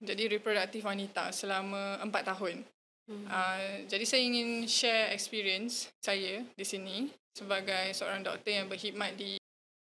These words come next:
Speaker 1: di, uh, O N G department dan juga melanjutkan pelajaran dalam bidang komuniti perubatan.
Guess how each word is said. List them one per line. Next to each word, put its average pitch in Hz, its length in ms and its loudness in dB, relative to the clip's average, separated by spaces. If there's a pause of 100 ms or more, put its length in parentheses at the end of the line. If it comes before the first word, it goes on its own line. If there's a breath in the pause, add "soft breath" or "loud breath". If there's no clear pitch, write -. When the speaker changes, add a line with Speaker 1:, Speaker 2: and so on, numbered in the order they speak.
Speaker 1:
di, 190 160 -4
uh, 190 320 -2
O 208 80 0
N 208 160 0
G 214 160 2
department 208 560 0 (480 loud breath)
dan 202 480 0
juga 214 240 0 (480)
melanjutkan 196 560 -2
pelajaran 190 720 0
dalam 185 240 0
bidang 196 320 -4
komuniti 190 560 -6
perubatan. 190 480 -4